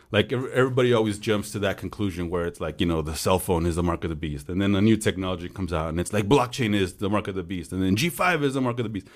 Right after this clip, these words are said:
Like, everything is the mark of the beast, but the mark of the beast has been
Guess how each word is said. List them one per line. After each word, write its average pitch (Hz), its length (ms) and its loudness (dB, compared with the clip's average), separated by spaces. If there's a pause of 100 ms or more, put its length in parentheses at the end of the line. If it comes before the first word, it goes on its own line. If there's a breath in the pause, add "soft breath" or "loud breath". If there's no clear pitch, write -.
(240 loud breath)
Like, 101 180 0
everything 143 300 2
is 135 60 2
the 127 80 2
mark 117 220 4
of 110 40 -2
the 104 80 -4
beast, 107 360 -2
but 92 280 -4
the 110 80 0
mark 135 200 6
of 151 60 0
the 139 60 2
beast 143 240 2
has 127 140 0
been 117 400 2